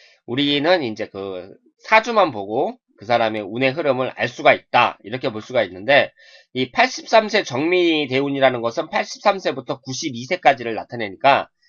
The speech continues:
지금 세 살서부터 구십이 세까지의 본인의 인생의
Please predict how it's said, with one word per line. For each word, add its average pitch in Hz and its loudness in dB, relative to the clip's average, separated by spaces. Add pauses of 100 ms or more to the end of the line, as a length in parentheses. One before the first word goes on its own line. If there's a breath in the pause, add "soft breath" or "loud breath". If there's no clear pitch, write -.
(200)
지금 147 -4
세 226 0
살서부터 202 2
구십이 127 -10
세까지의 120 2
본인의 127 -2
인생의 139 -2